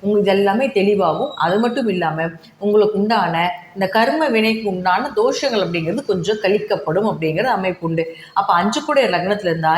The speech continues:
இந்த மாதத்துல குழந்தை செல்வங்கள் பிறப்பதற்குண்டான வாய்ப்புகளோ அல்லது குழந்தைகள்னால ஒரு நல்ல பெயரோ மதிப்போ மரியாதையோ கிடைப்பதற்குண்டான வாய்ப்புகளும் உண்டு. அப்ப அவரே பத்தாம் அதிபதியும் ஆகிறதுனாலையும்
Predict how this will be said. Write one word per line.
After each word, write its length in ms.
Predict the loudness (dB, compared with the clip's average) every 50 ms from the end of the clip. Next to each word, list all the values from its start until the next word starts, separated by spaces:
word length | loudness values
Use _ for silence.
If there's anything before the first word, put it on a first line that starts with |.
| 0 -2
இந்த 160 | -2 -2 0
மாதத்துல 500 | 0 2 2 2 2 0 0 0 0 0 0 0 -2 -8 -14 -20 -20 -20 -6 -2
குழந்தை 380 | 0 2 2 2 0 0 -2 -2 -4
செல்வங்கள் 600 | -2 0 2 2 2 2 0 0 0 -2 -2 -2
பிறப்பதற்குண்டான 760 | 0 0 0 0 0 0 -2 -2 -4 -4 -4 -2 -2 0 0 0
வாய்ப்புகளோ 520 | 0 0 0 0 0 -2 -2 0 2 2 2 0 0 -4 -12 -16 -4 0
அல்லது 260 | 0 2 2 2 2
குழந்தைகள்னால 680 | 2 2 2 2 2 2 2 2 2 2 2 2 2 2 2
ஒரு 120 | 2 2
நல்ல 280 | 0 0 2 2 0 0
பெயரோ 400 | 0 0 0 0 0 2 2 0 0
மதிப்போ 400 | 0 0 0 0 -2 0 0 0 0
மரியாதையோ 580 | 0 0 0 0 0 0 0 0 0 0 0 0 0
கிடைப்பதற்குண்டான 760 | 0 0 0 0 2 0 0 0 -2 -4 -6 -4 -2 0 0 0 0 -2 -4 -8 -14 -18 -12 -2
வாய்ப்புகளும் 600 | 0 2 4 4 2 0 0 2 2 2 2 0 -2
உண்டு. 200 | -2 0 0 2
அப்ப 180 | 2 2 2 2
அவரே 240 | 2 2 2 2 2 2
பத்தாம் 460 | 0 -2 0 0 0 2 2 0 0
அதிபதியும் 480 | -2 -2 0 0 0 0 0 0 0 2
ஆகிறதுனாலையும் 840 | 2 2 0 -2 -4 -4 -4 -2 -2 -2 -2 -2 0 0 0 0 -2